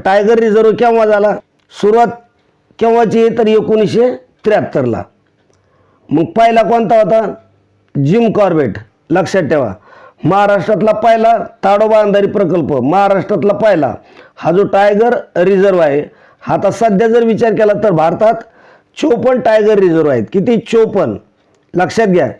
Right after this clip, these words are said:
त्यामध्ये महाराष्ट्रात किती आहे? सहा आहे. महाराष्ट्रात कोणकोणत्या जिल्ह्यात आहेत एवढं तुम्हाला कमीत कमी माहीत पाहिजे. सहा प्रकल्प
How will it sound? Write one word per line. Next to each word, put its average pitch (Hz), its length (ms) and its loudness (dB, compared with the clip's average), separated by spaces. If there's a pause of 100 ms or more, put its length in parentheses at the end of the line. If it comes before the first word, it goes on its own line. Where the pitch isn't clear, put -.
(340)
त्यामध्ये 214 360 0
महाराष्ट्रात 220 520 0 (100)
किती 240 200 -2
आहे? 233 260 0 (480)
सहा 208 240 0
आहे. 113 240 -2 (960)
महाराष्ट्रात 208 560 0
कोणकोणत्या 226 580 0
जिल्ह्यात 226 380 0
आहेत 226 200 2 (1200)
एवढं 214 340 0
तुम्हाला 220 260 0
कमीत 214 340 0
कमी 226 220 0 (300)
माहीत 196 380 0
पाहिजे. 127 300 -2 (300)
सहा 196 220 0
प्रकल्प 214 520 -2